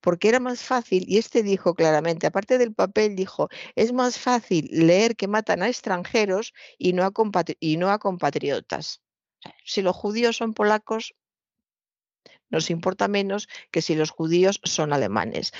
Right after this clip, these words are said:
Y este libro, además, es otro caso claro de hasta qué punto los judíos no se salvaban, eh, fueran como fueran, porque esta era una de las familias no solo más ricas, sino más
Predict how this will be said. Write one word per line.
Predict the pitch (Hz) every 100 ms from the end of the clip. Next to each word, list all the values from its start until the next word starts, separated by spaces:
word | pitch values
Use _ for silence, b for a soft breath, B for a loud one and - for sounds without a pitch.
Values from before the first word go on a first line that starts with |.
| B B
Y | - 285 -
este | 247 247
libro, | 247 240
además, | 226 226 233 247 _
es | 208
otro | 240 226 214
caso | 226 220 196
claro | 196 208 208
de | 185
hasta | 170 165
qué | 196
punto | 196 202 202 208
los | 185 175
judíos | 156 160 190 185
no | 180
se | 190
salvaban, | - 170 170 185 175 180 196 B B B B -
eh, | 147 147
fueran | - - 180 185
como | 170 160
fueran, | 151 208 190 170
porque | 147 139 151
esta | 170 - 196
era | 190 190
una | 196
de | 190
las | 180 175
familias | 165 180 196 190 190
no | 170 190
solo | - 214
más | 202 202
ricas, | 190 190 196 - 196 - B B
sino | - 170 160
más | 202